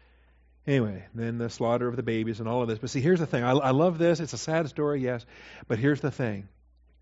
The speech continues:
For thirty years, Satan thinks he wins. Right? Or at least wonders if he wins. At least wonders. He doesn't know. For all this time, the babies are dead,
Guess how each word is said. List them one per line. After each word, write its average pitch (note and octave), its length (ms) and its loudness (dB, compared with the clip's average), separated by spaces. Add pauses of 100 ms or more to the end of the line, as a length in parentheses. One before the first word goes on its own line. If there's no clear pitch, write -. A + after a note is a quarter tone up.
(800)
For A2 120 -2
thirty D3+ 400 2
years, C3 680 0
Satan A#2 580 -6 (100)
thinks C3 320 -4
he G#2+ 140 -4
wins. A2+ 500 -10 (1120)
Right? D#3 400 0 (800)
Or C3 140 6
at B2+ 80 8
least D3 300 6 (360)
wonders C3+ 680 0 (240)
if A#2+ 140 -6
he A#2 160 2
wins. A2 540 -6 (300)
At B2+ 120 6
least C#3+ 240 4
wonders. B2+ 480 2
He D#3+ 60 6
doesn't E3+ 260 0
know. C3 420 0 (920)
For C3+ 180 2
all D3 360 4
this F3+ 220 4
time, C#3+ 440 0
the A#2+ 80 -2
babies D#3+ 480 4
are F#3 80 4
dead, A#2+ 460 0